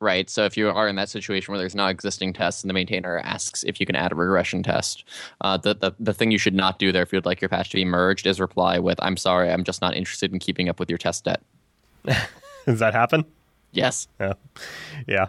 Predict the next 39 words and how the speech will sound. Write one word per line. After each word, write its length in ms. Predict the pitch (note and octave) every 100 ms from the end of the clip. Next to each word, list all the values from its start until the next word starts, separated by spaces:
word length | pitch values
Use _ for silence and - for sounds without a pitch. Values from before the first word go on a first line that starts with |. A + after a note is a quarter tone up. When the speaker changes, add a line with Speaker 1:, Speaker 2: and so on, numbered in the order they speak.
| - - - - -
Speaker 2:
The 100 | C#3+
other 180 | F#3+ F3
important 500 | B2 - D#3 B2+ A2
thing, 200 | C3 A#2+
I 80 | G#2
think, 280 | G#2+ G#2 -
and 340 | A2+ A2+ -
coming 220 | - A#2+ A#2
at 80 |
it 80 | A2+
from 120 | -
a 60 | G#2
maintainer 400 | G2+ F#2+ A2+ G2+
perspective 460 | F#2+ - F#2+ - F#2
again, 260 | F2+ F#2
sorry, 420 | F#2+ G2+ F#2+ G2
is, 220 | - G#2+ G#2+
like, 300 | G#2 G2 - - - - _ _ _ C#3
I'm 100 | C#3
becoming 380 | C#3 E3 E3
more 300 | A2+ A2 B2
and 120 | B2 A2
more 180 | A2
comfortable 360 | G#2 A2+ G#2 G#2
with 100 | G2+
just 160 | F#2+ -
saying 260 | G2 F2+ E2
no. 260 | E2 E2 - _ - - - - _ _ _
Speaker 1:
Right. 220 | G#2+ G2 B2+ C#3+ D3+ E3
Speaker 2:
Um, 540 | A2+ G#2+ G2 F2+ F2+ G#2+ -
because 320 | B2 D#3+ D3+
there 140 | F3+
are 120 | E3+
alternatives. 560 | D#3 E3+ E3 F#3 - -
People 340 | - A2 C#3
can 200 | C#3+ C#3
fork 360 | C3 B2 C3 -
the 80 | B2+
project 500 | B2+ C3 A2+ G#2+